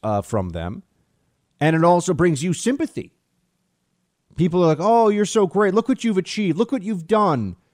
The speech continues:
because you've overcome the victim status. People are looking for this all over the place.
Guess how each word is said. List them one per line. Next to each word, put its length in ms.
because 260
you've 240
overcome 960
the 160
victim 460
status. 760
People 260
are 60
looking 280
for 100
this 160
all 160
over 140
the 80
place. 320